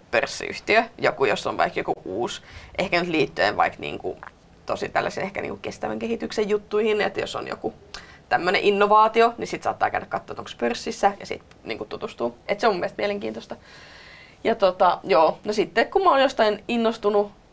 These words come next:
niin sit just tota toimialaa vähän mietin, että onko se semmoinen, mitä mä jaksaisin sit seurata, sinne yhtiön kuulumiseen ja muita, siis tämmöstä. Ja kiinnostaa kyllä ne näkymät totta kai. Niinku, toki vähän, että mitä on men-, menneisyydessäkin ollut, mut mullahan on myös vähän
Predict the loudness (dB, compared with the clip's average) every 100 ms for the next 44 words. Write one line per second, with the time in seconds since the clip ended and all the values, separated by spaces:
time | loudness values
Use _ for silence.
0 | -6 0 0 0 -4 -4 -6 -4 -4 2
1 | 4 4 4 4 4 2 0 -2 -2 0
2 | -4 -2 -2 -2 -6 -20 -20 -20 -18 -4
3 | -4 -2 -2 -2 -2 -2 -2 -2 -4 -6
4 | -6 -10 0 4 6 4 0 -2 -4 -16
5 | -10 -8 -8 -8 -8 -4 -4 -4 -4 -4
6 | -4 -4 -2 -2 -4 -14 -8 -4 -2 -2
7 | 0 -2 -2 -14 -8 -6 -6 -4 -2 -2
8 | -2 -4 -4 -6 -6 -6 -6 -10 -8 -6
9 | -2 -2 -4 -14 -14 -12 -6 -8 -8 -18
10 | -6 -2 0 2 2 2 0 -2 0 0
11 | 0 -4 -8 -16 -20 -2 2 4 4 2
12 | 0 0 -4 -2 0 -2 -4 -2 0 2
13 | 2 2 -2 -2 -4 -4